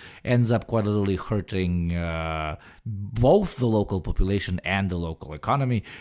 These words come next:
And as the environmental disasters start, uh, piling up one on top of another,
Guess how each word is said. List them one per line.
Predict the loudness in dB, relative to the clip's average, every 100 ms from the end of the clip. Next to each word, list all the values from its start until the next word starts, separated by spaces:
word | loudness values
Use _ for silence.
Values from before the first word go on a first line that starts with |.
| -2
And | 2 4
as | 6 4 2 -4
the | -2 0 2
environmental | 0 2 2 2 2 0 -4
disasters | -2 -2 -4 -4 -4 -4 -4
start, | -8 -2 0 0 -4 -6
uh, | -4
piling | -2 2 2 2 2
up | 0 4
one | 6 6
on | 4
top | 2 2 2
of | 0
another, | 0 0 0 0